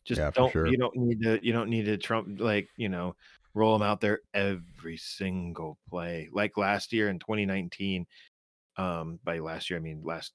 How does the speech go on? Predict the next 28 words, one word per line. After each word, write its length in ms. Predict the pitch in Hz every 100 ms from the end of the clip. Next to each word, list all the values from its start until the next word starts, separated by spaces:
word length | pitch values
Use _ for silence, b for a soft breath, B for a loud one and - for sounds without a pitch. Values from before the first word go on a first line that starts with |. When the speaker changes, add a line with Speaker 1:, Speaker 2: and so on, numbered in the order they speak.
| -
Speaker 1:
N 100 | 101
F 120 | 87
L 100 | 85
season, 420 | 80 92 80 87 80 b b _ _ -
um, 580 | 110 101 92 87 92 - _ _ _ _ _ _ _ _ _ _ _ -
Christian 260 | 131 135
McCaffrey 380 | 110 107 117 131
was 120 | 107
on 120 | 107
the 80 | 104
field 340 | - 107 107 98
for, 200 | 98 85
like, 200 | 87 92
ninety-five 720 | 90 90 101 107 - 90 90
percent 380 | - - 98 92
of 100 | 87
the 60 |
plays. 520 | 85 - 87 95 95 -
Like, 200 | 90 -
that's, 300 | 110 120 -
like, 300 | 113 92 - _ _ _
quarterback 540 | - - 104 95 90 85
level 440 | 92 85 85 76 -
of 400 | 90 82 87 - - _ -
involvement. 720 | 101 87 85 82 76 - - _ -
Speaker 2:
Mm-hmm. 340 | 107 101 98
Speaker 1:
You 80 | 90
never 300 | 85 107 -